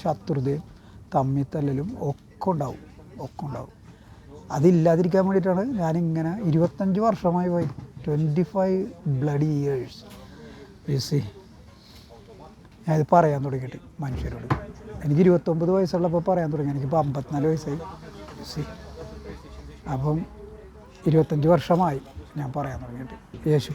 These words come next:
പിശാചാണ്, അള്ളാഹു പിശാചാണ്. ഇതിലൊന്നും മനുഷ്യന്മാർ വിശ്വസിക്കരുത്. നന്മ ചെയ്താൽ മതി. നീ നിൻ്റെ സഹോദരന് അല്ലെങ്കിൽ നിൻ്റെ അയൽക്കാരന്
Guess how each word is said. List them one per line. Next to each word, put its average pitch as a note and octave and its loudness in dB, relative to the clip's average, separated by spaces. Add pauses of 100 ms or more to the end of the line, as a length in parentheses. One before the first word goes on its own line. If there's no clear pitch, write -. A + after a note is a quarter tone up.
പിശാചാണ്, C#3 -4 (180)
അള്ളാഹു C#3+ 2 (100)
പിശാചാണ്. C3 -8 (1400)
ഇതിലൊന്നും D#3 4
മനുഷ്യന്മാർ D3+ 2
വിശ്വസിക്കരുത്. D3 -2 (880)
നന്മ E3 6
ചെയ്താൽ G#3+ 8
മതി. F#3 2 (440)
നീ D#3+ -2 (100)
നിൻ്റെ G3+ 4
സഹോദരന് F#3 6 (300)
അല്ലെങ്കിൽ D#3+ 2
നിൻ്റെ F3+ 6
അയൽക്കാരന് D#3 2